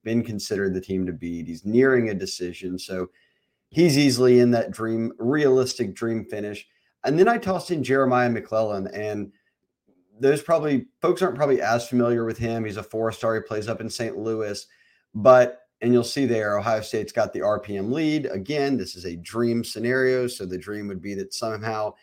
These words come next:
you beat out Ohio State. They did get him L S U on an official visit. Uh, as we talked about, Cortez Hankton's been heavily involved here, but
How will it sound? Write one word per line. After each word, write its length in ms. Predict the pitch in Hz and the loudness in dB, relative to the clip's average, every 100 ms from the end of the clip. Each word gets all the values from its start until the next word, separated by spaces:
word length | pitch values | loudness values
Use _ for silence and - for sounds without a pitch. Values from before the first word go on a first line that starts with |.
| _ _ | _ _
you 160 | 101 120 | -2 -2
beat 300 | 90 117 107 | 0 -2 0
out 260 | 113 139 107 | 0 0 -2
Ohio 380 | 120 135 135 131 | -2 0 0 -2
State. 400 | - 135 131 98 | -4 -2 -2 -2
They 120 | 90 | -8
did 300 | 90 110 113 | -8 -10 -2
get 200 | 120 117 | -2 0
him 240 | 123 120 | 0 0
L 140 | 98 104 | -4 -6
S 180 | 95 110 | -8 -6
U 160 | 113 | -6
on 140 | 104 95 | -6 -8
an 100 | 90 | -10
official 460 | - 92 - 73 | -12 -14 -14 -14
visit. 460 | 110 131 135 160 - _ _ _ | -2 -2 0 -4 -6 _ _ _
Uh, 120 | 98 | -4
as 220 | 82 107 98 | -2 -2 -4
we 100 | 90 | -8
talked 360 | - 123 127 | 0 -2 0
about, 440 | 117 123 123 123 _ | 0 2 0 -2 _
Cortez 380 | 101 98 87 | -10 -8 -10
Hankton's 440 | - 123 123 120 - | -2 -2 0 -4 -4
been 120 | 95 | -6
heavily 300 | 98 107 107 | -4 -4 -4
involved 400 | 95 98 98 87 | -4 -6 -8 -8
here, 280 | 120 127 123 | -2 0 0
but 300 | 101 107 | 0 -2